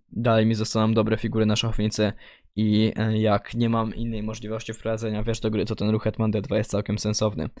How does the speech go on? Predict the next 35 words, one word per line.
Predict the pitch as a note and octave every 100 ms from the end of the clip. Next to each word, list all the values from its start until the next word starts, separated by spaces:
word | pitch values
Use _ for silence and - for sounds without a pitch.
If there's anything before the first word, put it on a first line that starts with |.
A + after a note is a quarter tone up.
| - _ _ _ _ _ _ _ _ _ -
Zagram | A2 G#2 G#2+
sobie | - G2+
za | G2
chwilę | - G2+
wieża | G#2 G#2 -
E |
jeden, | A#2 B2 A#2 A2 G#2+ _ -
wieżę | A#2 G#2+ G#2+ G#2+
do | -
gry | -
wprowadzę, | - F#2+ G#2+ G#2+ A2 G#2+ C3+ -
taki | - - -
jest | E2 -
tutaj | A2 G2+ G2+ F#2+ -
plan | A#2 A2
gry, | A2
jakieś | G2+ F2+ -
H | - A#2
trzy | - A2+
może | A2 A2 G#2+
jeszcze, | A2 - A2 G#2+ C3 -
żeby | A#2 A2+ G#2+
zabezpieczyć | A2 G#2 - A2 A2
króla | - A#2
na | A#2
wszelki | A2+ A2+ -
wypadek, | A2+ G#2+ A2 G#2+
chociaż | - A2 G#2+
na | A2
razie | G#2+ A2
temu | G#2+ A2
królowi | G#2 A2 G#2 A2
nic | A2 G#2+
nie | A2
grozi | A2 A2 A2 G#2+